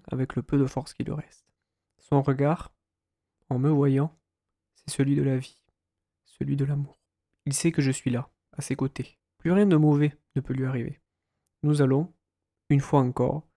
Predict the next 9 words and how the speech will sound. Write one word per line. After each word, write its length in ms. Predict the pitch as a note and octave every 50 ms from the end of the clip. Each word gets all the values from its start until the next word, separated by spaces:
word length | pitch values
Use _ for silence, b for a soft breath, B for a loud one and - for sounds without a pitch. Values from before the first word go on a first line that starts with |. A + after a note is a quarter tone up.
| _ _ _ _ _ -
comme 160 | - - A3+
depuis 220 | A#3+ B3 A#3+ - G3+
toujours, 400 | - E3 C3+ C3+ D3+ - - _ _ _ _ _ _ _ -
nous 100 | D3+ C#3+
battre 260 | C#3+ C#3+ C3+ - -
ensemble 500 | C3+ C3 C3+ - D3 C#3 C#3+ C#3+ D3 - _ _ _ _ _ -
et 40 |
sortir 320 | - - C3+ C3 - - C3+
vainqueurs. 460 | B2 B2 A#2+ - - A2 - - _